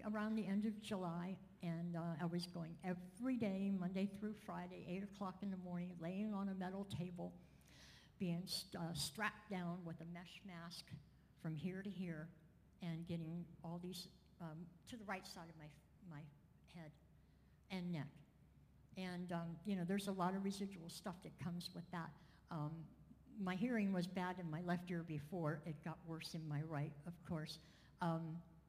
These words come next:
this, your, your bur-, your skin is like it's the worst sunburn you've ever had in your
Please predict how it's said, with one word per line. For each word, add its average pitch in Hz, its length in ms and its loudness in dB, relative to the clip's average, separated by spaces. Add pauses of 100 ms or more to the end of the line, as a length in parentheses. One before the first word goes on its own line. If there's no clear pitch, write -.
(340)
this, - 340 0 (640)
your, 196 260 2
your 185 140 2
bur-, 202 300 0
your 196 120 0
skin 233 360 2
is 196 180 -2
like 180 160 -6
it's - 200 -8
the 190 100 -4
worst 180 420 -2
sunburn 170 720 -2
you've 170 160 -2
ever 170 220 -2
had 165 240 -2
in 151 160 -2
your 156 100 -4